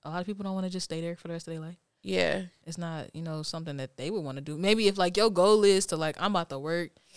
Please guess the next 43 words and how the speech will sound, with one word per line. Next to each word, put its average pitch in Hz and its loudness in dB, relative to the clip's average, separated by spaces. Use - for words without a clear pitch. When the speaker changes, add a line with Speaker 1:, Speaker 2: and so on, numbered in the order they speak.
Speaker 1:
this 170 -2
line 180 0
or 156 -6
this 170 0
Kroger 180 0
until 170 -2
I 165 2
become 165 -4
a 143 -6
manager 180 -2
or 180 -2
something," 180 -4
that's 175 -4
cool, 208 -6
too. - 0
Speaker 2:
That's 185 4
different, 180 -2
yeah. 190 -2
Speaker 1:
Yeah. 208 0
But, 170 0
like, 165 0
you 190 -6
know, 160 -2
working 170 -2
a 151 -4
cashier 156 -4
or, 120 -8
and 190 0
I'm 226 6
not 190 6
downing 156 -2
that. 151 -6
Like, 151 -4
that's 165 -2
a, 156 -6
we 165 -12
need 160 0
those 151 0
people. 160 -6
Speaker 2:
Yeah. 180 4
Speaker 1:
But 165 4
it's 170 -2
like 151 -2